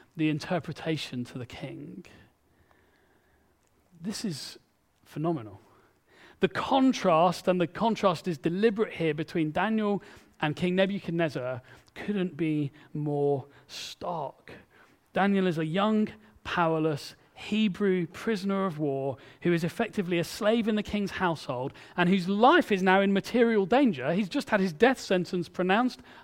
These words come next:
over him because the other counselors couldn't do what the king was asking. And under threat of death, in slavery,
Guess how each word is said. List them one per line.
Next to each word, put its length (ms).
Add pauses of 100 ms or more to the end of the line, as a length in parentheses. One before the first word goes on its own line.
(100)
over 260
him 420 (400)
because 300
the 140
other 440 (540)
counselors 680
couldn't 420
do 420 (220)
what 120
the 80
king 220
was 160
asking. 800 (580)
And 160
under 360 (260)
threat 420
of 160
death, 640 (4000)
in 120
slavery, 920